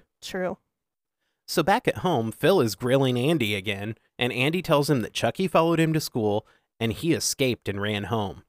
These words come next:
Speaker 2: Joanne says that a teacher called home and said that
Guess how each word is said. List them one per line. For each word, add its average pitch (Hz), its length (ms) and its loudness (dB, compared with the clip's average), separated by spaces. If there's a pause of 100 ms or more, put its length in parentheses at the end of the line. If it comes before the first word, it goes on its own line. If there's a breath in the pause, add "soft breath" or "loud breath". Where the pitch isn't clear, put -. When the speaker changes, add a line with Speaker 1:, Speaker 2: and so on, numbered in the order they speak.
(560)
Speaker 2:
Joanne 139 340 4
says 110 300 0
that 107 120 -2
a 98 60 -6
teacher 120 400 -6
called 101 280 0
home 104 280 -2
and 101 100 -6
said 104 240 -2
that 107 140 -6